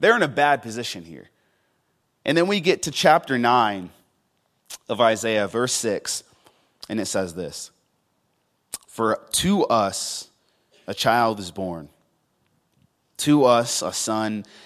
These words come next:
is given, and the government shall be upon his shoulders, and his name shall be called Wonderful Counselor,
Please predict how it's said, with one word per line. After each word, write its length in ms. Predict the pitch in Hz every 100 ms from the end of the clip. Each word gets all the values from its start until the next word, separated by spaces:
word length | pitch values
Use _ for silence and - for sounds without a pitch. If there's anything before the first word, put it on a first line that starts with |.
| - -
is 160 | 92 85
given, 500 | - 98 76 71 71 _ _ _ _ _ _ _ _ _ _ _
and 160 | - 123
the 60 | 113
government 640 | 95 160 160 165 165 - - - -
shall 220 | - 135 113
be 320 | 101 147 151
upon 320 | 123 135 123
his 180 | 120 110
shoulders, 880 | - 123 120 104 95 90 - - - _ _ _ _ -
and 100 | 113
his 180 | 110 110
name 340 | 123 139 147
shall 180 | - 117
be 120 | 107
called 600 | - 110 113 113 110 95
Wonderful 440 | 107 123 131 123
Counselor, 640 | 113 104 95 - 92 90 85